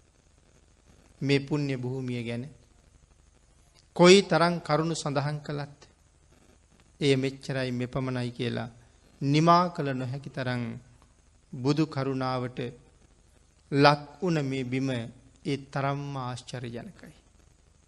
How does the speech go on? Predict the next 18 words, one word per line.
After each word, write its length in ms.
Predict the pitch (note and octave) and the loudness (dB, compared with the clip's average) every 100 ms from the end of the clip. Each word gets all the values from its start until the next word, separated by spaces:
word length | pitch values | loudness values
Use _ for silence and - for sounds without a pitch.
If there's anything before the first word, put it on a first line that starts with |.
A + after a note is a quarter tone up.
| _ _ _ _ _ _ _ _ - | _ _ _ _ _ _ _ _ -4
ලෞතුරා 540 | C#3 C#3+ C#3 C3 B2+ | 0 0 0 -4 -4
භාග්‍යතුන් 540 | A#2+ A#2+ B2 A#2+ B2 A#2+ | -4 -6 -6 -8 -10 -8
වහන්සේ 480 | A2+ A#2+ - B2+ A2 A2+ _ _ _ _ _ _ _ _ _ - | -8 -8 -8 -6 -8 -10 _ _ _ _ _ _ _ _ _ -6
සුමන 380 | - F#3+ G3 F#3 | 4 6 8 8
නාගරජුරුව 760 | D#3+ D#3+ E3+ E3+ D#3+ D3 D3+ D3+ | 8 8 8 4 4 0 -2 -2
දිහා 300 | C#3+ C#3 C#3 | -2 -2 0
බලහම 400 | C3+ C#3+ C3 D3 E3 - _ _ _ _ | -2 -2 -4 -10 -12 -16 _ _ _ _
සුමන 380 | - - C#3+ C#3+ | -16 -8 -6 -4
නාගරජුරුව 720 | B2+ B2+ B2 B2 B2 A#2+ B2 B2 | -2 -2 -4 -6 -8 -8 -6 -6
අහනවා, 380 | B2 B2+ B2 | -6 -6 -8
"ස්වාමීනි 560 | B2 - B2+ A#2+ B2 A#2+ | -8 -6 -4 -2 -4 -4
භාග්‍යතුන් 520 | A#2 A#2+ A#2+ A#2+ B2 | -4 -4 -6 -8 -6
වහන්සේ, 460 | A#2+ A#2+ A#2+ C3 A#2+ D#3 - _ _ _ _ _ _ _ _ _ _ _ _ _ _ - | -6 -6 -6 -4 -6 -6 -18 _ _ _ _ _ _ _ _ _ _ _ _ _ _ -2
මගෙන් 480 | D3 D#3+ E3+ F#3+ F3+ | 6 8 8 6 2
කෙරිය 380 | - E3+ E3 F3+ | 0 0 2 2
යුතු 300 | E3 E3 E3 F3 | 2 0 0 0
යම් 220 | D3+ D3+ D3 | 2 0 0
දෙයක් 240 | D3 D3 | -2 -2